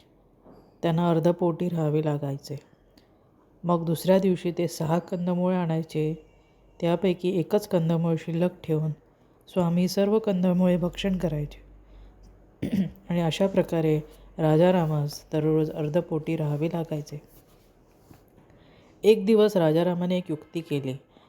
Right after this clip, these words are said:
आणि अरण्यातून नेहमीपेक्षा अधिक कंदमुळे जमा केली. जमवलेल्या कंदमुळांपैकी चार कंदमुळे झाडींमध्ये लपवून ठेवली. नित्यनियमाप्रमाणे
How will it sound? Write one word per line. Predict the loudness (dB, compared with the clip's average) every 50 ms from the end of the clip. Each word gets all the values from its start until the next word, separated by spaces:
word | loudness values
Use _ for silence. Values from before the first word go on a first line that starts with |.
| _ _ -8
आणि | -6 -6 -4 0
अरण्यातून | 0 0 2 2 2 2 2 0 0 -2 -4 -4 -2 -2 -2 -2 -4 -8 -14 _ _ _ _ _ _ _ _ -6
नेहमीपेक्षा | -2 -2 0 0 0 0 2 0 0 0 0 2 2
अधिक | 2 2 2 -2 -4 -4 -4
कंदमुळे | -4 -2 -2 -2 0 0 0 0 2
जमा | 2 0 0 0 0 -2
केली. | -4 -4 -4 -2 -2 -2 -2 -4 -6 -12 -20 _ _ _ _ -4
जमवलेल्या | -2 0 2 4 4 4 4 4 4 4 4
कंदमुळांपैकी | 2 0 -2 0 -2 -2 -2 -2 -2 -2 -2 -2 -2 -4 -6 -4 -4 -6 -6
चार | -6 -4 -2 -2 -2 -2 -2
कंदमुळे | -2 -4 -2 -2 -2 -2 0 0 0 0 0 -2 -6 -12 -20 -20 -20 _ _ _ -2
झाडींमध्ये | 0 2 4 4 4 4 2 2 2 2 2 2 2 0 0 -2
लपवून | -2 -4 -2 -4 -4 -4 -2
ठेवली. | 0 0 0 2 2 0 0 -2 -2 -6 -12 -20 _ _ _ _ _ _ _ _ _ _
नित्यनियमाप्रमाणे | -4 -4 -4 -2 0 0 2 2 4 4 4 2 2 0 0 -2 -2 0 0 0 0 0 -2 -2